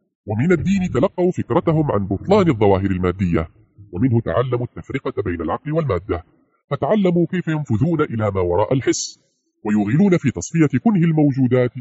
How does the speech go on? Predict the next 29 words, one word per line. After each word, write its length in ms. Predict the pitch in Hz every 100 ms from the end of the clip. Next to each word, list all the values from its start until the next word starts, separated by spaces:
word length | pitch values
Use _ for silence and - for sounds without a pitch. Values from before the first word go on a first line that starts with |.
| -
إلى 200 | 104 101
أعماق 480 | 98 87 139 131 131
لا 280 | 117 117 185
تغوص 340 | 143 127 107
فيها 240 | 104 98
الأجسام، 600 | 92 101 - 185 131 85 - _ _ _ _ -
وآفاق 680 | 90 90 - 156 - 123 117 _ _ -
لا 220 | 98 156
تدركها 480 | 147 104 98 95 95
الأبصار. 560 | - 117 - 78 78 101 _ _ _ _ _ -
وقد 200 | 127 135
استعاروا 540 | - 127 160 220 190
من 120 | 147
الأديان 380 | 113 95 98 120 _ _ _ _ -
عقائد 480 | 135 90 113 117 113
المؤمنين 440 | 107 - 98 98
بها 400 | 117 135 101 82 - _ _ _ -
في 120 | 240
تعليل 560 | 135 127 175 170 156
أصول 280 | - 123 117
الكائنات 520 | 117 135 147 123 82 - _ _ _ _
والتنبؤ 640 | 104 - 110 165 143 151 139
عن 100 | 147
مصيرها 560 | 143 - 190 135 120 117
بعد 240 | 113 95
وفاء 540 | 87 80 101 78 127
آجالها 460 | 127 170 143 95 90
من 140 | 90
الوجود، 420 | 101 117 127 85